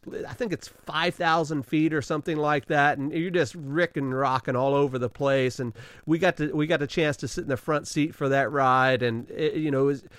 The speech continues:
when you're out there in the middle of nowhere of the park, you know, there are no lights and things like they have on the Midway. It's, it's pitch black, and you're just flying through the,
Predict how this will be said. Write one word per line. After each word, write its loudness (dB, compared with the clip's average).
when 0
you're 4
out 4
there 4
in 2
the 4
middle 6
of 2
nowhere 6
of 0
the -2
park, 0
you -2
know, 0
there 2
are 0
no 2
lights -2
and -6
things 0
like -2
they -2
have 0
on -2
the -2
Midway. 0
It's, -4
it's -4
pitch -2
black, 0
and -4
you're -4
just -4
flying -4
through -4
the, -2